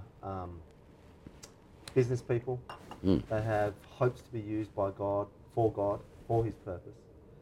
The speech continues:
Speaker 1: And, um, they might be at this point where they've got these big hopes and dreams, but feeling it's so fragile at this point in time. And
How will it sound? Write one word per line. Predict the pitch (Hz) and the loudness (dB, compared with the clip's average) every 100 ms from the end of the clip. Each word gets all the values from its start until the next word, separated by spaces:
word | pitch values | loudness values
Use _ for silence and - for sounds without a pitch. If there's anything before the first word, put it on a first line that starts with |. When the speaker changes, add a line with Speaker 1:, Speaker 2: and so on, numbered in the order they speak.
| - - - - | -20 -20 -20 -8
Speaker 1:
And, | 113 107 104 101 101 - | -2 0 0 -2 -4 0
um, | 101 101 98 98 - - - - - - - | 2 2 -2 -6 -12 -20 -20 -20 -20 -8 0
they | 113 | 2
might | 117 131 135 | 6 6 6
be | 131 | 4
at | 113 | 2
this | 113 - - | -6 -6 0
point | 123 110 | 2 2
where | 107 | 0
they've | 95 101 | 0 -2
got | 107 | -4
these | 101 95 - | -4 -4 -2
big | 110 - | -2 -2
hopes | - 101 - | -2 -2 -4
and | 101 | -10
dreams, | 95 104 98 95 | -4 -2 -2 -6
but | - - - | -10 -10 -4
feeling | 104 92 | -2 -2
it's | 92 - | -8 -6
so | 110 98 92 - - - - | -2 0 -2 -8 -20 -20 0
fragile | 120 110 - 90 82 - | 4 4 2 -2 -4 -10
at | - | -12
this | 98 - | -12 -10
point | 98 90 | -10 -10
in | 87 | -10
time. | 92 87 | -12 -12
And | 90 | -12